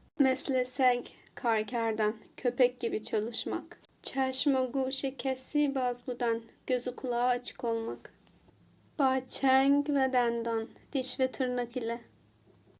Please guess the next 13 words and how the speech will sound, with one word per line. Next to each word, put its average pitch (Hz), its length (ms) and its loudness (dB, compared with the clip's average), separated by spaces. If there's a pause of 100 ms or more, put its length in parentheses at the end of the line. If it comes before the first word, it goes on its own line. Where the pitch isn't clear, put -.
(240)
Bedade 262 580 2
kesi 277 420 -2
residan, 247 640 -2 (420)
birinin 254 400 0
imdadına 233 560 -2
yetişmek. - 720 -6 (600)
Bela 254 480 4
beseri 254 440 -2
kesi 247 400 -2
ameden, 226 520 -2 (260)
başına 247 460 0
bela 233 300 0
gelmek. 226 640 -4